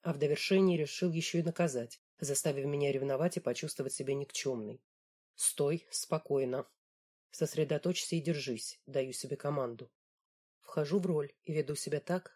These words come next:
как Эдамс этого от меня и ожидает. Пропускаю ревность через себя и ощущаю, как неприятно ёкает сердце.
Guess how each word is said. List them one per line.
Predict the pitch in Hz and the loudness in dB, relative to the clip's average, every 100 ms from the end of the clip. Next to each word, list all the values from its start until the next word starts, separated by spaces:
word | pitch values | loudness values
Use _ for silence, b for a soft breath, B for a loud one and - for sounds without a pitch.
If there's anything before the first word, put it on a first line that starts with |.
| - | -4
как | 160 - | -4 0
Эдамс | 170 180 190 | 2 4 2
этого | - 170 165 | 2 2 2
от | 160 | 2
меня | 151 143 147 | 0 0 0
и | |
ожидает. | 151 143 165 139 117 - - _ _ _ _ - | -2 0 0 0 -4 -8 -20 _ _ _ _ -2
Пропускаю | 165 - 165 - 180 | -2 0 -2 4 6
ревность | 190 151 139 156 - | 6 4 2 -2 -6
через | - 165 170 | -4 -2 -2
себя | - 170 170 | -2 0 0
и | - 180 | 0 -2
ощущаю, | 180 202 - 156 123 120 | 0 0 2 2 0 -2
как | 131 147 | -4 -4
неприятно | 143 139 143 165 175 | -2 0 0 0 0
ёкает | 160 143 143 139 | 0 -2 -2 -2
сердце. | - 131 113 - - | -2 -2 -4 -8 -14